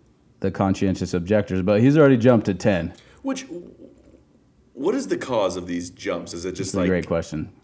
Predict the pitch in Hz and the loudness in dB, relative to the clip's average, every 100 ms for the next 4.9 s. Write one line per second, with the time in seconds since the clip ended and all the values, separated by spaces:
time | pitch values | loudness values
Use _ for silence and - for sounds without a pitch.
0 | - 135 143 151 156 151 143 - - _ | -6 -6 -4 -4 -4 -6 -8 -12 -14 _
1 | _ _ _ _ _ _ - 101 92 92 | _ _ _ _ _ _ -8 -4 -2 -2
2 | 90 90 87 87 - _ _ - 95 - | -2 -2 -4 -6 -18 _ _ -10 -10 -8
3 | 117 104 101 92 90 - 92 107 95 87 | -4 -2 -2 -2 -6 -6 -6 -4 -4 -4
4 | 87 87 87 90 87 87 85 80 | -2 -2 -2 -4 -6 -6 -4 -6